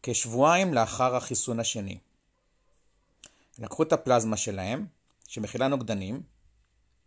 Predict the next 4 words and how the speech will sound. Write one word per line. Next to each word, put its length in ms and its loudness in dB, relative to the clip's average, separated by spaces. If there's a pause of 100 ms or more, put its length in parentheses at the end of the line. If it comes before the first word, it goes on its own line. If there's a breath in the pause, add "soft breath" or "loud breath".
(1000 soft breath)
וחילקו 540 -4
אותם 480 2 (380)
לארבע 400 4
מבחנות. 640 0